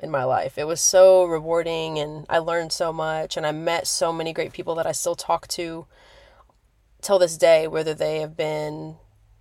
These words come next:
an aquarist at the aquarium that I shadowed under, or, you know, that I shadowed, or a professor,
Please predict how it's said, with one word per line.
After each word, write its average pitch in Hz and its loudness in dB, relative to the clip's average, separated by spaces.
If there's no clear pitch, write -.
an 170 -2
aquarist 220 2
at - -2
the 165 -8
aquarium 196 -2
that 190 2
I 185 4
shadowed 180 4
under, 175 2
or, 156 -6
you 175 -14
know, 160 -6
that 165 0
I 165 4
shadowed, 165 2
or 156 -2
a 190 0
professor, - 4